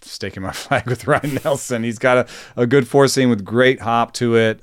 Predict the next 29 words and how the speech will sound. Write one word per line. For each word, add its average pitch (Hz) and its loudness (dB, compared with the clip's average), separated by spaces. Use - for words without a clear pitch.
Uh, 101 -2
I 117 -2
think 117 -4
he 107 -8
could 95 -12
use 101 -6
the 92 -12
secondaries 104 -6
more 98 -6
for 98 -12
more 95 -8
whiffs. 98 -6
He 95 -12
did 92 -10
that 95 -4
in 76 -16
the 87 -14
minors. 92 -8
He 90 -12
had 87 -14
more 90 -10
whiffs 90 -10
in 90 -14
the 87 -14
minors. 87 -12
Um, 82 -8
so 87 -12
I 87 -8
think, 87 -14